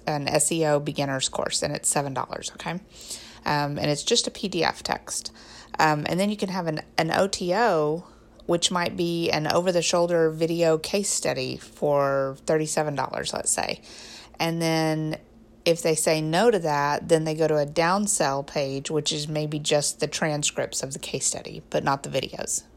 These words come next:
for seventeen. Okay, so you have the front end for seven, the O T O for thirty-seven, and the downsell for seventeen. So it kind of, what you do when, with an O T O is you, if you have an O T O and you wanna have a downsell,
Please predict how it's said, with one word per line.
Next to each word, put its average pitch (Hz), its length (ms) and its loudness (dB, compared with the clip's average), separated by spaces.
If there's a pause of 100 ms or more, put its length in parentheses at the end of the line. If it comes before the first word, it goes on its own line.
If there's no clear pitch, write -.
for 151 100 0
seventeen. - 680 -2
Okay, - 180 0
so 156 140 0
you 156 100 -2
have 147 160 0
the 147 80 0
front 180 240 0
end 170 220 -2
for 170 100 -4
seven, 175 480 -2 (440)
the - 100 -2
O 175 80 4
T 175 200 0
O 165 80 2
for 165 140 -6
thirty-seven, 156 800 0 (580)
and 160 140 0
the 151 60 4
downsell 151 680 2
for - 140 -8
seventeen. - 800 -4
So - 160 -2
it - 160 -4
kind 170 220 0
of, 151 100 0 (280)
what 196 200 2
you 170 60 -4
do 165 280 4
when, 151 300 2
with 151 240 2
an - 120 -2 (100)
O 165 100 4
T 156 240 0
O 151 160 6
is 139 240 0
you, - 80 -8 (580)
if 165 140 -4
you 156 80 0
have 185 180 2
an 196 60 2
O 170 140 2
T 160 180 2
O 151 80 6
and 151 140 0
you 147 80 -2
wanna 147 140 -2
have 147 120 -2
a 143 60 -4
downsell, 147 760 -2